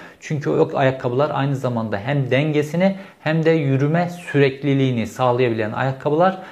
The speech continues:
daha doğrusu kaslar üzerinde kontrolü kolaylaştıran ayakkabılar olduğu görülüyor. Bunu uzmanlar da zaten uzun uzun sosyal medyada bu ayakkabıların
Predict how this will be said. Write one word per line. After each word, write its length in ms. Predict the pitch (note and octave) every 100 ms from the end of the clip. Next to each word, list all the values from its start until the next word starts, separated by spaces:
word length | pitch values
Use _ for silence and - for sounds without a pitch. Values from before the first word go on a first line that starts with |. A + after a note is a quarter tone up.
| -
daha 200 | C#3+ D3
doğrusu 280 | C3+ C3+ E3
kaslar 400 | - C3 - E3
üzerinde 440 | C3+ B2+ A2+ B2+ C#3
kontrolü 760 | - B2+ C3 C3 C#3 C#3+ F3 -
kolaylaştıran 840 | C3+ B2+ B2 A#2+ - - D#3 E3 -
ayakkabılar 720 | A#2+ A#2 A#2 A#2 D#3 F#3+ - - -
olduğu 400 | C3+ B2+ B2+ D#3+
görülüyor. 460 | C3+ B2+ A#2 B2 D#3
Bunu 120 | D3
uzmanlar 560 | C#3+ C3+ C#3 B2+ G#2+ B2
da 60 |
zaten 340 | C#3+ C3+ - G#2+ C#3
uzun 180 | C#3+ B2+
uzun 200 | G#2+ C3+
sosyal 420 | - C3+ B2+ A2+
medyada 380 | G#2 G2+ B2 B2+
bu 60 |
ayakkabıların 600 | B2 A#2+ - A2+ G#2+ B2+